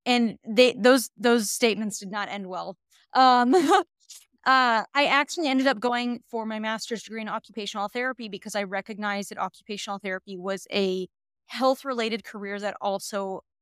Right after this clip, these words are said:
afforded opportunities for creativity. Um, you know, you can be very creative with your patients. You can do art-related things with your patients, you know, whatever it is that's going to help them get to their end goal,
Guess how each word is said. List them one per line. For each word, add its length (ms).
afforded 500
opportunities 680
for 120
creativity. 800
Um, 800
you 80
know, 80
you 120
can 100
be 100
very 200
creative 420
with 140
your 100
patients. 540
You 80
can 160
do 220
art-related 600
things 280
with 80
your 120
patients, 440
you 60
know, 80
whatever 380
it 80
is 220
that's 160
going 260
to 80
help 280
them 240
get 420
to 100
their 260
end 340
goal, 520